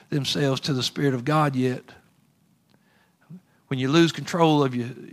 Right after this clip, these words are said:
your anger like that, you got problems. When you can't control your temper, y-, you've got problems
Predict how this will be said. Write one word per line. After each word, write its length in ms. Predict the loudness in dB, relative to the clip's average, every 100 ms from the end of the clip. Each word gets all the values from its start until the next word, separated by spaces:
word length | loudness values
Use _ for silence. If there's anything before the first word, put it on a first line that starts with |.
| -10
your 200 | -4 -2
anger 420 | 4 4 4 2
like 240 | 0 -2 0
that, 360 | 2 2 0 -10
you 100 | -6
got 200 | -4 -6
problems. 720 | -6 -2 -2 -2 -10 -10 -14 -14 _ _ _ _ _ _ _ _ _ _ _ _
When 120 | -6 -6
you 80 |
can't 240 | 0 0 0
control 340 | -2 2 2
your 200 | 4 0
temper, 540 | 2 4 4 0 -8 -10 _ _ _ _
y-, 60 | -10
you've 320 | -8 -6 -4
got 220 | -2 -2
problems 580 | -2 -2 -4 -8 -12 -18